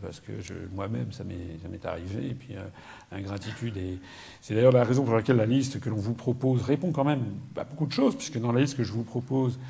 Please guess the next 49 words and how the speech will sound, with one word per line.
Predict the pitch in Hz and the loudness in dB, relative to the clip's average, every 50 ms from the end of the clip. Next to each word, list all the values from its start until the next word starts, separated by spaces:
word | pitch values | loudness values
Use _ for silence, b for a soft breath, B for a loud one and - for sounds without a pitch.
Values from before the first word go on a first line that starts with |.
| B B B B B B B B _ - | B B B B B B B B _ -10
la | - 107 110 113 117 113 | -8 -4 -2 0 0 0
province, | 110 - - 139 139 139 151 151 143 131 - - - - | -2 2 6 8 10 10 10 10 10 8 6 4 -2 -4
euh, | 98 98 98 98 95 | -4 -4 -4 -6 -4
fait | - 143 - | 0 0 0
son | 131 135 117 | 0 0 0
entrée | 113 113 117 110 - - 131 | 0 0 -2 0 2 2 2
massive. | 123 101 98 107 107 - - 220 247 285 220 135 120 107 101 | 2 2 0 -2 -2 -2 -2 0 0 0 0 0 -2 -4 -4
Euh, | 101 104 | -6 -8
si | - - 104 101 | -8 -8 -10 -8
je, | 95 95 98 98 98 95 B B B B B B B - | -8 -6 -8 -8 -10 -12 B B B B B B B -10
euh, | 101 101 | -10 -10
si | 104 - - 113 104 | -10 -8 -8 -8 -6
je, | 92 104 | -6 -6
on | 101 101 | -6 -4
va | 98 107 104 | -4 -4 0
d'ailleurs, | 104 113 120 120 110 98 101 98 95 | 0 2 2 2 2 0 -4 -6 -4
il | 98 | -4
va | 101 | -4
bien-, | 104 107 110 110 113 | -4 -2 -4 -4 -4
bientôt | 107 107 117 107 - | -4 -4 -4 -4 -4
falloir | 117 - 117 107 113 113 101 | -4 -4 -2 -2 0 -2 -2
y | 95 | -4
passer, | 92 - 107 104 - | -4 -4 -4 -4 -4
parce | 226 - - | -6 -6 -6
que | 127 | -6
je | 110 | -4
vais | 104 107 | -2 -2
leur | 104 - - | -4 -4 -4
passer, | - 113 - - - 185 214 240 233 B B B B B B B - - | -8 -10 -10 -6 -4 -2 -2 -2 -4 B B B B B B B -6 -4
euh, | 120 120 120 120 117 117 - - | 0 2 4 4 4 2 2 4
avec | 123 127 123 120 135 135 127 135 - | 4 4 6 8 8 6 6 4 2
notamment, | 120 113 104 - 117 113 123 135 135 135 127 113 | 2 2 4 4 4 6 8 8 8 8 8 4
euh, | 101 95 B B B B B B | 2 -2 B B B B B B
plusieurs | - 131 135 131 147 139 | 0 2 6 8 8 6
provinces | 131 - 135 139 139 147 156 - - | 6 8 8 10 10 10 8 8 6
qui | - 117 | 0 -4
seront, | - - 123 117 120 127 123 113 110 | 0 2 2 4 6 4 4 4 2
euh, | 107 101 | 2 2
représentées | 101 107 135 135 131 135 127 120 127 123 139 | 6 8 8 8 8 6 4 4 6 6 4
au | 123 | 6
Bureau | 110 127 131 117 | 8 6 6 6
national, | 98 - - 113 - 220 - - - - - - | 6 2 0 2 4 4 4 4 2 0 -4 -4
des, | 101 110 | -6 -4
et | 113 110 | -4 -4
puis | 95 - 117 | -6 -2 2
des | 110 | 4
gens | 117 139 | 4 6
de | 135 110 | 6 6
terrain | - - 139 208 127 - | 6 6 6 6 6 4